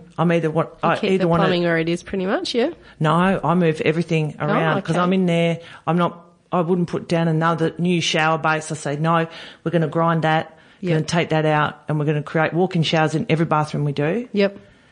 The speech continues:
Speaker 1: And freestanding baths. Because
Speaker 2: Yep.
Speaker 1: you may as well go, you, you're spending a lot of money, you may as well
Speaker 2: Mm.
Speaker 1: go all the way.
Speaker 2: Yeah,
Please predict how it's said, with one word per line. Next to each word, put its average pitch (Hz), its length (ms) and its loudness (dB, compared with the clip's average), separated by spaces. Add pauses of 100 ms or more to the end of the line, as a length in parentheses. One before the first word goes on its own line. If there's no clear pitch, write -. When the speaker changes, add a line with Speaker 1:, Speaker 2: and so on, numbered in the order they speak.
(240)
Speaker 1:
And 151 120 0
freestanding 147 560 0
baths. 131 460 -4 (140)
Because 185 240 2
Speaker 2:
Yep. - 20 0
Speaker 1:
you 269 80 4
may 285 160 4
as 196 120 0
well 180 140 2
go, 170 160 0
you, - 200 -2
you're 233 220 0
spending 269 340 0
a 185 60 2
lot 165 160 0
of 151 120 -6
money, 180 200 0
you 175 60 0
may 202 160 2
as 185 100 -2
well 175 60 2
Speaker 2:
Mm. 165 40 -2
Speaker 1:
go 165 140 2
all 151 100 2
the 139 60 -4
way. 160 420 0
Speaker 2:
Yeah, 170 300 0